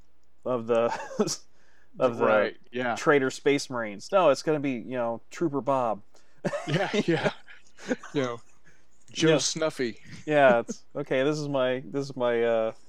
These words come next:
Speaker 1: patrol, my patrolling squad of, of Imperial Guardsmen. I've got Sergeant Mick and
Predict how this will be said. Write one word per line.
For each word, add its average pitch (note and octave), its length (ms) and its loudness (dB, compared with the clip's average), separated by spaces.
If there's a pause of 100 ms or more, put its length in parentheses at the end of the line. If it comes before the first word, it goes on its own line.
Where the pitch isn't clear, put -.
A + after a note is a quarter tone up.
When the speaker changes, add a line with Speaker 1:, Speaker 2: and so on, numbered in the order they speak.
(320)
Speaker 1:
patrol, B2 560 2
my B2 140 2
patrolling C3+ 540 0
squad B2+ 420 4
of, A2 300 0 (440)
of A#2 220 -2
Imperial A#2+ 400 0
Guardsmen. A2+ 560 2
I've G#2+ 220 -6
got G#2+ 220 0 (720)
Sergeant B2 440 4
Mick A#2+ 480 0
and G#2 280 -6